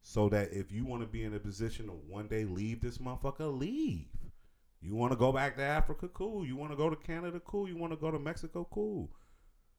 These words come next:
You wanna move to motherfucking, I don't know, shit, Jamaica, whatever. But, but don't ever think, <laughs> don't ever think that this shit was made for you. Ever.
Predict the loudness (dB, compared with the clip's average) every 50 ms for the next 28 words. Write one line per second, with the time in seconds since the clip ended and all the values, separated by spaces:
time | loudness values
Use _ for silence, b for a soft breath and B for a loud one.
0 | -20 -20 -18 -14 -10 -6 -6 -4 -4 2 6 8 8 8 8 6 6 4 2 2
1 | 2 2 0 0 0 -4 -4 -4 -4 -2 -2 -2 0 2 2 2 2 0 -4 -8
2 | -6 -2 0 0 0 -2 -4 -14 _ _ -20 _ -6 -2 -2 -2 0 0 -2 0
3 | 0 0 0 0 -2 -4 -2 0 0 0 2 0 -2 -2 -4 -8 -16 -20 -20 -20
4 | -20 -20 -20 _ -20 _ _ _ -20 _ -20 -20 -4 -2 -2 -2 -2 -6 -14 -20
5 | _ _ _ _ _ 10 10 10 10 8 4 -2 -12 _ -20 -20 _ -20 _ _
6 | _ -20 _ _ _ -20 -20 -20 -20 -20 6 8 10 10 10 8 8 6 6 6
7 | 6 4 2 2 2 2 4 4 4 2 0 -4 -8 -12 -14 -14 -16 6 10 10
8 | 10 10 8 2 -4 -12 -8 -6 -6 -6 -6 -10 -14 -16 -16 -18 -20 -20 -20 -20
9 | -20 -20 -20 -10 -2 2 4 8 10 10 12 12 10 8 12 12 12 12 12 8
10 | 2 -4 -10 -12 -14 -16 -20 -20 -20 -20 _ -20 -20 -20 -20 -20 -20 -8 -6 -4
11 | 2 4 4 4 6 8 8 8 8 6 2 2 2 2 2 2 2 0 -4 -2
12 | 0 2 2 2 0 -2 -12 -20 -20 -20 _ -20 -20 -20 -20 -20 -20 _ -20 _
13 | _ -20 _ _ _ -10 -2 2 4 4 4 4 0